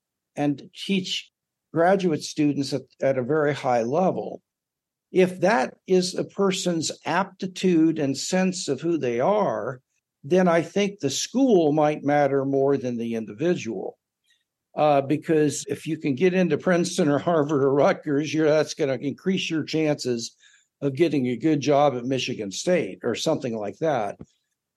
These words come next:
Uh, but for everybody else, I, I think who you study under m-, may well be the most important factor. Wh-, so that means then that there will, you'll look at people that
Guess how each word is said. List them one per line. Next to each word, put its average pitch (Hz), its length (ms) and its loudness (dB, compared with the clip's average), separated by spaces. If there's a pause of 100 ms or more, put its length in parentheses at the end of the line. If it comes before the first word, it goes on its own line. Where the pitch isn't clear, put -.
(320)
Uh, 185 340 4
but 196 400 0
for 196 140 -2
everybody 233 640 2
else, 165 640 0
I, 165 380 0
I 226 40 2
think 226 460 -2
who 220 200 0
you 196 200 -2
study 214 580 0
under 117 600 -2 (880)
m-, - 180 -12
may 156 180 0
well 180 300 2
be 165 580 -2 (840)
the 147 120 -4
most 151 340 0
important 123 600 -6
factor. 120 720 -6
Wh-, 170 160 -8
so 180 240 -2
that 185 240 0
means 185 400 2
then 165 320 2
that 139 200 0
there 165 180 2
will, 143 280 0
you'll 156 340 2
look 180 220 2
at - 140 -4
people 156 460 -4
that 123 220 0